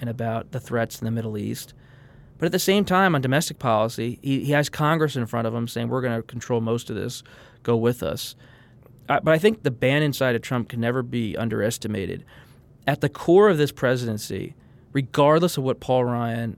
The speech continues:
and Leader McConnell want, is a president who has bought in to the idea that he can be a disruptor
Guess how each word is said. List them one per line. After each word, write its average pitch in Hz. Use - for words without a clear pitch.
and 120
Leader 120
McConnell 107
want, 95
is 135
a 127
president 135
who 127
has 117
bought 139
in 127
to 123
the 127
idea 120
that 110
he 123
can 120
be 120
a 117
disruptor 117